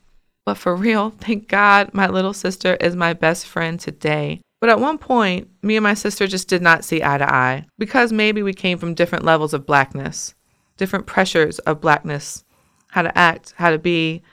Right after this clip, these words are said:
I wasn't maybe black enough. And once we got to know each other, once we got to hear each other, me and my sister are inseparable. Yeah, we had that hiccup where they had to come stay with me, but I wouldn't take any of our family struggles or journeys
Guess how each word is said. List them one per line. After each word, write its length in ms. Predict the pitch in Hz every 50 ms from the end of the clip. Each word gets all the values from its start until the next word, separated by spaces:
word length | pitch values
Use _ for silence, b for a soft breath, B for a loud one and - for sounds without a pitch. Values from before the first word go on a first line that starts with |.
| b b b b b b b b b b
I 120 | - 180 190
wasn't 280 | 196 196 190 185 190 185
maybe 220 | 185 180 180 175
black 300 | 170 175 160 160 170 -
enough. 380 | 180 170 165 160 165 160 - - -
And 120 | - 175 175
once 200 | 180 185 190 -
we 60 | 190
got 160 | 180 170 170
to 100 | - -
know 280 | 165 170 170 170 170 165
each 120 | 160 -
other, 200 | 156 147 147 151
once 200 | 151 160 160 -
we 60 | -
got 160 | 165 165 151 -
to 80 | -
hear 240 | 156 - 175 170 165
each 160 | 160 - -
other, 260 | 156 147 147 143 147 151
me 100 | - 196
and 80 | 190 180
my 80 | 175
sister 540 | 180 - - 180 - - 170 160 156 151 151 -
are 160 | 151 160 -
inseparable. 800 | - 156 151 147 - 160 160 - 151 143 - - - - 185 _ _ _ _ _ _ _ _ _ _ _ _ _ _ _ -
Yeah, 180 | 220 254 254 247
we 100 | 247 233
had 160 | 226 214 196
that 160 | - 175 175
hiccup 460 | 170 175 170 - 170 165 160 - - _
where 120 | - 180 180
they 140 | 175 170 175
had 160 | 175 170 -
to 80 | 180
come 180 | - - 170 165
stay 260 | 165 - - 165 160
with 200 | 160 160 156 -
me, 240 | 160 151 147 156 151
but 100 | - 180
I 60 | 196 196
wouldn't 220 | 214 226 214 208
take 240 | - 220 202 202 - -
any 240 | 196 202 214 208
of 120 | 190 180 175
our 120 | 170 170
family 380 | 175 - - 175 165 170 170 165
struggles 560 | - - - 165 165 165 160 156 156 156 - - _ _ -
or 120 | 160 156
journeys 680 | 151 - 165 165 160 156 151 151 147 147 - - -